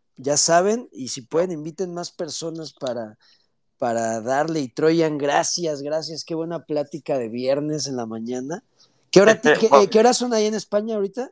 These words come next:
Speaker 2: Ahora mismo las cuatro de la tarde.
Speaker 1: Las cuatro. Bueno,
Speaker 2: Sí.
Speaker 1: tú ya tardecito y ya listo
Speaker 2: Bien.
Speaker 1: para, para disfrutar el fin de semana.
Speaker 2: Pues eso haremos.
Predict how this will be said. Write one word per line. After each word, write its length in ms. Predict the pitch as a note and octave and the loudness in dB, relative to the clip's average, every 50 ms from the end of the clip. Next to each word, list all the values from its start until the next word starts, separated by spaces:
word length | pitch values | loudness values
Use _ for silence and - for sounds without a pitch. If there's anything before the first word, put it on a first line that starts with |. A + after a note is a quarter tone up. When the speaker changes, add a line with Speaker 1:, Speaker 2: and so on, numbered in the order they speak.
| _ _ - | _ _ 4
Speaker 2:
Ahora 200 | A#2+ C3+ D3+ D3+ | 6 6 6 4
mismo 260 | E3 F3 F#3 F3+ F3+ | 2 0 2 4 4
las 160 | D#3+ C#3 - | 4 4 2
cuatro 240 | - D3+ D#3 D3 D3 | 0 -6 -4 -4 -4
de 60 | C#3+ | -6
la 60 | C#3 | -6
tarde. 260 | - A2+ G#2 F2+ F2+ _ _ _ _ _ _ _ - | -6 -8 -8 -10 -16 _ _ _ _ _ _ _ -14
Speaker 1:
Las 220 | A#2 A2+ - - | -12 -10 -10 -12
cuatro. 640 | - - - C3+ C#3 D3 D#3 B2+ - C#3+ B2 A#2 G#2+ G#2+ | -12 -10 -6 -4 -2 -2 -2 -4 -6 -10 -10 -10 -12 -12
Bueno, 320 | G#2 A2+ C3+ D3 D#3 D#3 D3+ | -10 -6 -4 -2 -2 -2 -4
Speaker 2:
Sí. 40 | A2 G#2+ | -4 -4
Speaker 1:
tú 60 | D#3+ | -4
ya 120 | E3 E3 | -2 -4
tardecito 840 | D#3+ - - D#3+ D#3 D3 C3+ B2+ A2+ - D3+ D#3 D#3+ D#3 - F3+ E3 | -2 0 2 2 2 0 -2 -4 -6 -6 -6 -6 -8 -6 -4 -2 -2
y 120 | D3+ C3+ C3+ | -2 -2 -2
ya 280 | C#3 C#3+ D3+ D3 C3+ - _ _ _ _ _ _ _ | -2 -2 -4 -4 -8 -12 _ _ _ _ _ _ _
listo 360 | - C3+ C#3+ C3+ - - E3+ | -12 -10 -8 -8 -6 -4 -4
Speaker 2:
Bien. 100 | G#2+ F#2 | -2 -2
Speaker 1:
para, 300 | F2+ C#3+ C3 B2 B2 A#2 A#2+ | -2 -2 -2 -2 -4 -8 -8
para 160 | - C#3 C3 | -6 -6 -4
disfrutar 480 | C3 C3 - - - A#2+ B2+ - D3 C#3+ | -4 -6 -8 -8 -10 -12 -8 -2 -2 -2
el 100 | D3 C#3+ | -2 -2
fin 160 | A#2+ C#3+ D3+ D3+ | -4 -6 -6 -4
de 120 | D3+ D3+ | -2 -4
semana. 580 | - - C3 B2 B2+ B2+ B2+ B2+ B2 A#2 F#2 _ _ _ _ _ _ _ _ _ _ _ _ - | -4 -4 -6 -6 -6 -6 -6 -6 -8 -10 -10 _ _ _ _ _ _ _ _ _ _ _ _ -10
Speaker 2:
Pues 160 | F#2+ F#2+ - | -10 -8 -8
eso 160 | A#2+ A2+ A#2+ | -8 -6 -6
haremos. 360 | A#2+ A2 G2 F2+ E2+ D#2+ - | -6 -6 -6 -8 -10 -12 -14